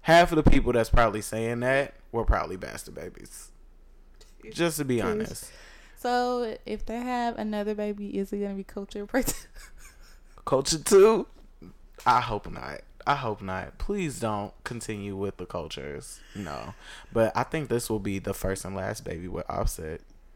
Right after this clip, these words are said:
Speaker 2: Why do you think that, though?
Speaker 1: Mm. Mm.
Speaker 2: Uh, what?
Speaker 1: Now that the baby is here, there's nothing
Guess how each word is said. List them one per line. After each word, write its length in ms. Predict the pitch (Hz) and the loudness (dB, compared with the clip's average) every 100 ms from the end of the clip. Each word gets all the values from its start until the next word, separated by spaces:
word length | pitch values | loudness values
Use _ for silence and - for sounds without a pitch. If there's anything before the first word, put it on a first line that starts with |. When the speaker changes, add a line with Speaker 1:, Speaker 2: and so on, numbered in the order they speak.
| - - - - - - - - 226 - - | -20 -20 -20 -20 -20 -20 -20 -12 -12 -10 -12
Speaker 2:
Why 160 | 240 | -10
do 80 | 294 | -10
you 80 | 349 - | -12 -18
think 140 | 381 | -12
that, 220 | 415 392 | -8 -8
though? 580 | - 214 202 196 196 214 - - - - - - - | -4 -2 -2 -2 -6 -8 -12 -20 -20 -20 -20 -14 -2
Speaker 1:
Mm. 300 | 143 120 101 - - - - - - - - - - | 0 2 -2 -12 -20 -20 -20 -20 -20 -20 -20 -20 -12
Mm. 320 | - 135 104 104 - - - - - | -4 -2 -2 -6 -16 -20 -20 -14 -6
Speaker 2:
Uh, 60 | |
what? 260 | 240 240 - - | -2 -4 -6 0
Speaker 1:
Now 180 | 135 | 4
that 160 | 170 170 | 4 4
the 80 | 117 | 2
baby 460 | 127 147 131 107 | 4 4 4 2
is 120 | 104 - | 2 0
here, 520 | 135 147 180 220 240 - - - - - - | 0 2 2 0 -4 -14 -20 -20 -20 -16 2
there's 220 | 117 117 | 4 4
nothing 800 | 123 131 127 120 110 107 101 | 4 2 2 0 0 0 -4